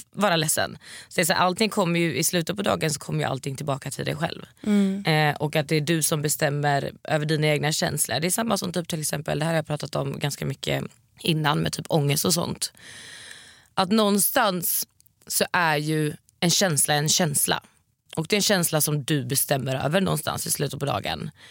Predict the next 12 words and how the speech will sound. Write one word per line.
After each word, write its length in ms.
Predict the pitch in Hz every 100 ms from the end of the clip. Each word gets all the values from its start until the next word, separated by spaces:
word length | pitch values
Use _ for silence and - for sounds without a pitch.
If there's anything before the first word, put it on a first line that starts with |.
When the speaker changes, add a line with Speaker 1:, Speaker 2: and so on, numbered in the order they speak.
| - - - -
Speaker 1:
För 180 | 175
att 300 | 160 151 - -
vi 160 | 160
kan 120 | 175 190
säga 200 | 214 185
att 80 |
det 120 | - 160
är 40 |
en 160 | 147 -
situation 720 | - 156 147 - 147 156 196 220 _ _ _ -
som 460 | - 165 147 147 - -
uppstår, 520 | 147 - 156 180